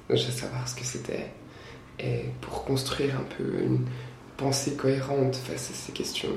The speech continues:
Et j'en parlais un peu autour de moi et j'ai une copine, une connaissance, qui m'a proposé de lire le livre de Virginie Despentes, King Kong Theory, qui m'a un peu, euh,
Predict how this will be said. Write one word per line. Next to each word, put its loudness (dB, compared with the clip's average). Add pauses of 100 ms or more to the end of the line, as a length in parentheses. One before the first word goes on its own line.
Et 12
j'en 10
parlais 8
un 12
peu 4
autour 4
de 6
moi 8 (240)
et 6 (200)
j'ai 0
une 4 (1300)
copine, 4 (260)
une 0
connaissance, 4 (340)
qui 4
m'a 12 (320)
proposé 6
de 0
lire 8 (260)
le 0
livre 0
de 4
Virginie 6
Despentes, 2 (440)
King 2
Kong 6
Theory, 0 (340)
qui 6
m'a 10 (560)
un 12
peu, 8
euh, 10